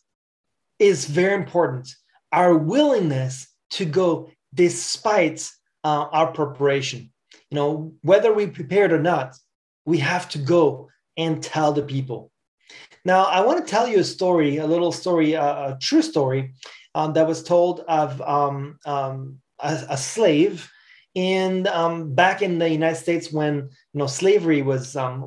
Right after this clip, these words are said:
was still out there. Um, this is a true story that we find, um, in, in the book, uh, called Early Conversion. And, um, I want to read that, uh, story for you, and then we'll talk about it. It says,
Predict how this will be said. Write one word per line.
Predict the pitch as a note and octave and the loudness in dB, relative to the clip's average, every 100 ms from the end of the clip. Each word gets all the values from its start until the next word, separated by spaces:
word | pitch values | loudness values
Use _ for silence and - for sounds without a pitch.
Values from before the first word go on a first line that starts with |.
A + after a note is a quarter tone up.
| C#3 | -6
was | C3 | -6
still | - E3+ D3 | -4 0 2
out | D3 C3+ B2+ | 2 0 -2
there. | C3 C3+ C#3 _ _ - - _ E3 | -2 -2 -4 _ _ -20 -20 _ 2
Um, | D#3+ D#3+ | 2 4
this | D3+ G#3+ - | 2 0 0
is | |
a | A#3+ | -4
true | A3+ C4 B3+ | -2 -6 -2
story | F#3 E3+ E3 | 0 2 4
that | D#3+ | 2
we | E3 | 2
find, | - F3+ F3 F#3 E3+ C3 - | 0 0 0 0 -2 -6 -8
um, | D3 D3 D3 D#3 E3 - | -4 -2 -4 -8 -14 -4
in, | D#3+ D#3+ D#3+ | -2 -2 -4
in | E3+ | -6
the | C#3+ C3 | -4 0
book, | F3+ - - - | -2 -2 -16 -8
uh, | C3+ C3+ | -6 -6
called | - C#3+ C#3+ D#3+ | -6 -2 -2 0
Early | E3+ E3+ | -2 -2
Conversion. | D3 C3 D3 F3 A3 - _ - - - _ _ - | -2 2 2 0 -8 -14 _ -20 -20 -20 _ _ -8
And, | F#3 F#3 F#3 F#3+ F#3 G3+ | -2 0 0 0 0 0
um, | F#3 F#3 F3+ G3 A3 _ _ - | 0 0 -2 -8 -14 _ _ -2
I | G#3+ | 0
want | D#4 F4 | 0 0
to | G3 G3 | -2 -2
read | B3 G#3 | 0 2
that, | F#3 F3 - - | 4 2 -8 -6
uh, | D#3+ D#3+ | -2 -2
story | - A3 G3 F3+ | -2 2 4 2
for | - C#3+ | 0 -2
you, | C#3 | -2
and | C#3+ C#3 | -4 -4
then | C#3 | -2
we'll | C3 B2+ | -4 -6
talk | C3 A#2 | -10 -12
about | - G#2+ | -8 -8
it. | A#2 - - - - - | -8 -14 -20 -20 -20 -4
It | G3+ | 0
says, | A3 A#3 - | 2 0 -4